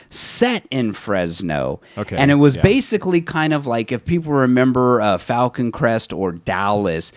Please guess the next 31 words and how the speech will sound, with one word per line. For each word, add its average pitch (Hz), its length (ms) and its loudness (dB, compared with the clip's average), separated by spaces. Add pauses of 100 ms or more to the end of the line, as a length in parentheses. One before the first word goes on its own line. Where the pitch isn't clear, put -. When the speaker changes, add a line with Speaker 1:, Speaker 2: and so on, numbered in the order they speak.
(120)
Speaker 2:
Mm-hmm. - 140 -20
Speaker 1:
these 165 180 0
guys 156 300 0
were 127 120 -2
like, 117 280 -4
I 117 80 -6
think, 117 260 -2
the 101 120 0
Raisin, 120 920 2
uh, 90 300 -2
family. 113 760 -2
They 98 160 -2
were, 101 380 0
they 101 160 -2
were 92 240 -2
like, 82 360 -10
uh, 76 400 -12
the 82 140 -12
king 151 300 0
and 123 120 -2
queen 139 300 -2
Raisin 127 400 0
family, 113 560 -2
you 90 160 -6
know, 87 240 -6
Speaker 2:
They 85 120 -2
Speaker 1:
uh, 110 60 -4
Speaker 2:
were 117 140 -2
the 101 60 -2
Speaker 1:
royalty 117 680 6
of 92 400 -4